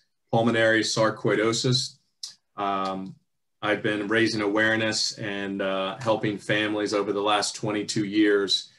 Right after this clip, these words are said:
Uh, and, uh, I am proud to present the latest, uh, speaker series on growing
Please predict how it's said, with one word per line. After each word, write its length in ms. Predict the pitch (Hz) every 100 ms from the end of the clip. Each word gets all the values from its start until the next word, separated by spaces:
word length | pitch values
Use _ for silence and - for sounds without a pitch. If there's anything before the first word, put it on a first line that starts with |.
| _ _ _ _
Uh, 260 | 101 98 101
and, 340 | 107 101 98 95
uh, 160 | 95
I 140 | 104 104
am 120 | 95
proud 600 | - 113 110 107 107 - -
to 160 | 107 101
present 800 | - 98 90 104 104 98 - -
the 100 | 104
latest, 680 | 98 104 107 104 101 - - 104
uh, 200 | 95 95
speaker 460 | - 123 113 113
series 680 | - 113 107 107 107 107 - _ _ _
on 240 | 110 101 98
growing 680 | 107 107 110 110 110 110